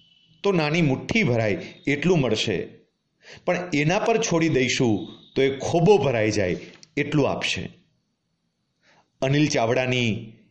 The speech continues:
એક ખૂબ સરસ પંક્તિ છે, "અધીરો છે ઈશ્વર તને બધું આપવા માટે, પણ તું ચમચી લઈને ઊભો છે દરિયો માંગવા માટે."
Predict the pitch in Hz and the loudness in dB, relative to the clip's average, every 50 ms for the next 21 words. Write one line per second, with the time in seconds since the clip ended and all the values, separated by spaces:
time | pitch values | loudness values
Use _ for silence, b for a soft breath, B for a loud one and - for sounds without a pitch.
0 | _ _ _ 160 156 - - 226 240 180 - - 151 131 131 131 - - 117 104 | _ _ _ -6 -4 0 0 0 0 0 0 0 0 0 0 -2 -2 -4 -2 -2
1 | 98 - - 117 104 - - 90 78 - - - - - _ _ _ _ _ _ | -2 -2 0 -2 -2 0 -2 -4 -4 -4 -8 -16 -20 -20 _ _ _ _ _ _
2 | _ _ _ _ b b b b b b b b b _ _ _ - 147 123 135 | _ _ _ _ b b b b b b b b b _ _ _ -2 -2 2 2
3 | 180 196 202 - 175 165 160 165 165 160 139 127 117 104 - - 135 131 113 90 | 2 4 4 4 4 4 2 2 0 0 2 2 2 0 0 0 0 0 0 0
4 | 76 - - - - _ _ _ _ _ _ _ - 160 180 196 160 147 175 170 | -2 -6 -10 -16 -20 _ _ _ _ _ _ _ -2 0 2 2 2 2 4 4
5 | - 262 254 226 180 139 127 - - 120 131 127 117 110 101 90 87 101 92 85 | 4 4 4 4 4 4 2 0 0 0 0 2 2 0 0 0 -2 -2 0 0
6 | 80 - - - - _ _ _ _ _ _ _ _ _ - 233 226 175 - - | -2 -4 -8 -16 -20 _ _ _ _ _ _ _ _ _ -2 -2 0 -2 -4 -8
7 | - - _ - 220 247 240 - - - 165 143 147 165 165 - 226 220 190 156 | -14 -8 _ 2 2 2 2 2 2 0 2 2 2 0 2 0 2 2 2 2
8 | 147 139 131 135 135 127 120 101 92 113 117 113 117 113 107 92 - - - - | 2 2 2 2 2 2 2 2 2 2 2 2 0 -2 -2 -2 -4 -8 -14 -10
9 | - 117 120 123 127 127 139 147 147 131 117 107 101 98 95 95 101 98 87 87 | -6 -2 0 0 2 2 4 2 2 2 2 0 0 0 0 0 2 0 0 -2
10 | 78 - 78 64 - | -2 -4 -6 -8 -8